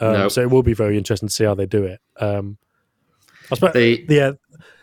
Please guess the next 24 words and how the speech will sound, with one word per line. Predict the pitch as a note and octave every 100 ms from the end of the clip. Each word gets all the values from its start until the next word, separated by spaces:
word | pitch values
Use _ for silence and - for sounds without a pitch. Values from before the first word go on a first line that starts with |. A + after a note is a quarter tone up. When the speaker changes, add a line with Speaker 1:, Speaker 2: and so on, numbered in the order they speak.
| -
Speaker 1:
the | D#3+
only | F#3
other | D#3
thing | C#3+ C#3+
I |
wanna | C3+ B2+
mention | C3 - B2
is | A#2+
Ederson, | E3 - G2 F2 _ _ _ _ _ _ _ _ _ _ _ _
because | - B2 A#2+
a |
load | B2 A#2
of |
people | B2+ A#2 A2
are |
saying | - A#2 A2
he |
sh-, | G#2 -
you | A#2+
know, | G2+
should | A#2
be | G#2+
doing | G#2+ G#2
was | G#2 -